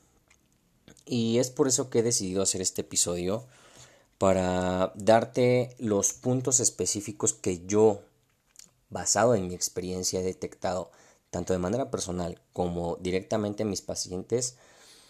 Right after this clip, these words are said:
eh, que han sido detonantes de un estancamiento. Entonces,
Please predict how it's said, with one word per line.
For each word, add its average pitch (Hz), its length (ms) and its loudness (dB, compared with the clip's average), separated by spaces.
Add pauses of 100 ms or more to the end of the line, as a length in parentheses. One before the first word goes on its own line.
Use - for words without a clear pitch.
(400)
eh, 95 800 2 (460)
que 120 1000 4
han 135 640 0 (380)
sido 104 1040 4
detonantes 120 1120 4
de 98 140 2
un 104 160 0
estancamiento. 90 720 -4 (320)
Entonces, 135 640 2